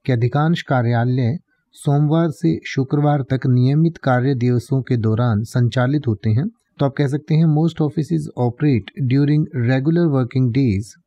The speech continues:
from Monday to Friday।" या अगर आप ये कहना चाहें कि हम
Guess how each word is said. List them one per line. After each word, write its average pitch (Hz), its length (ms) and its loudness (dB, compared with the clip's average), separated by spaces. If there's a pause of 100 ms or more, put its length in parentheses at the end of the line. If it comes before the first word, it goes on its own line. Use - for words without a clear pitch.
(200)
from 139 220 2
Monday 143 320 0
to 95 60 -4
Friday।" 98 520 -4 (320)
या 120 180 0
अगर 117 160 -2
आप 117 180 0
ये 117 100 0
कहना 117 280 -2
चाहें 127 400 -2
कि 143 120 -4
हम 131 260 0